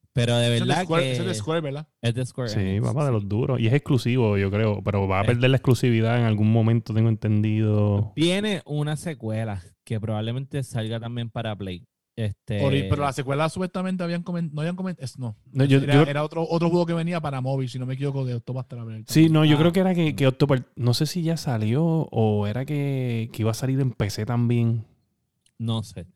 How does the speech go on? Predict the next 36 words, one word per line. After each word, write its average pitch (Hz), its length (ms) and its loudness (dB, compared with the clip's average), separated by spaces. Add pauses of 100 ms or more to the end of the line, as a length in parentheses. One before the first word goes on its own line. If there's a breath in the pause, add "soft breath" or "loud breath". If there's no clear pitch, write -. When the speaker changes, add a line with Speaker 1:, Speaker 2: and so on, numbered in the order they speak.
(600)
Speaker 1:
Yo 156 240 -2
sé 202 180 -2
que 170 280 0
este 160 200 -4
jueguito 175 540 -2
de 131 160 -6
verdad 127 420 -4
que 135 100 -10
está 131 600 -6
bien 104 460 -4
brutal, 151 400 0
es 120 60 2
un 131 140 0
juego 131 300 0
bien 131 400 -6
lindo. 143 640 -6 (560 soft breath)
Este, 110 1040 -2
me 113 160 0
recuerda 117 320 -2
mucho 143 420 -4
a 117 840 -4
Final 120 200 -4
Fantasy 123 420 -8
tres, 156 280 -4 (600)
que 98 960 -8
en 104 180 -10
Japón 107 340 -4
es 117 60 -2
Final 120 220 -2
Fantasy 120 400 -10
seis, 143 420 -8
aquí 101 220 -14
fue 113 180 -16
Final 110 320 -14
Fantasy 113 380 -14
tres. 139 240 -6